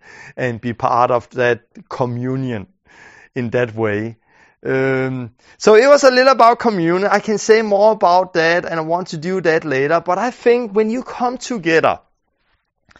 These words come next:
come together, share life with each other, talk with each other.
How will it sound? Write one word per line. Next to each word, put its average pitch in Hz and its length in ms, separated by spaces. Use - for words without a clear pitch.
come 202 260
together, 120 640
share 170 680
life 131 440
with 147 160
each 147 220
other, 107 400
talk 131 320
with 113 140
each - 120
other. - 220